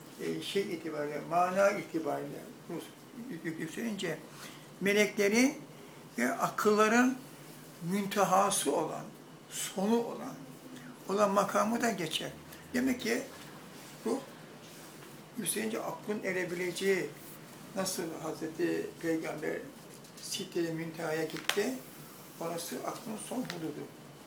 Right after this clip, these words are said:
Her insanın bir, a, Sidre-i Müntehası vardır. Ama benimki burada, seninki orada, onunki oradadır. Yani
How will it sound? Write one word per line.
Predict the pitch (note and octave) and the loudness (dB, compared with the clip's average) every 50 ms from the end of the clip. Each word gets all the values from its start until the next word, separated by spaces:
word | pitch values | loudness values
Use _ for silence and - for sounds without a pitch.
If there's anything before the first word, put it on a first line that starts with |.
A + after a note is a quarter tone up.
| - - - - - - - - - - | -18 -18 -18 -18 -18 -18 -18 -14 -4 0
Her | G#3 A#3 A#3 | 2 2 2
insanın | - G#3+ G#3 G3+ - G3+ G3+ G3+ G3 G3 | 2 0 -2 -2 -4 -4 -4 -4 -4 -4
bir, | - | -4
a, | - - - - - - - - - - - - - - - - - - - | -6 -6 -6 -8 -10 -10 -12 -14 -14 -16 -16 -18 -18 -18 -18 -16 -12 -10 -8
Sidre-i | - - - F3+ - - G3 F#3 F3+ | -6 -4 -6 -6 -4 0 0 0 2
Müntehası | F3+ F#3 F#3 E3 - F3+ F3+ F3 F3 - - - - | 0 -2 -6 -6 -6 -4 -4 -4 -4 -4 -8 -6 -6
vardır. | E3+ E3+ E3 - D#2+ - - - - - - - - - - - - - - - - - - - | -6 -6 -6 -8 -12 -12 -12 -14 -16 -16 -16 -16 -18 -18 -18 -16 -18 -16 -18 -18 -18 -16 -12 -8
Ama | E2+ F2+ F#2 F2+ - - - - - - - - - - | -6 -4 -4 -4 -4 -6 -8 -12 -16 -16 -16 -2 8 8
benimki | G3+ G3+ G3 G3+ - G#3 F#3 E3+ | 10 10 8 4 0 -2 -2 -2
burada, | E3+ D#3+ D#3+ F#3 F#3+ | -4 -2 0 -2 -2
seninki | F#3 - F#3+ F3+ F#3 F3 - G#3 | 0 0 -2 -2 -2 -2 0 0
orada, | F#3+ E3+ D#3+ F3 | 0 0 0 -2
onunki | F#3 - E3+ F3 F3 - - G3 | -4 -4 -4 -4 -4 -4 -4 -4
oradadır. | F#3 E3 D#3+ D#3+ D#3+ F#3 G3+ - - - - - - - - - - - | -4 -4 -4 -4 -4 -4 -6 -6 -6 -12 -14 -16 -16 -16 -16 -16 -10 -8
Yani | E3 E3 | -8 -6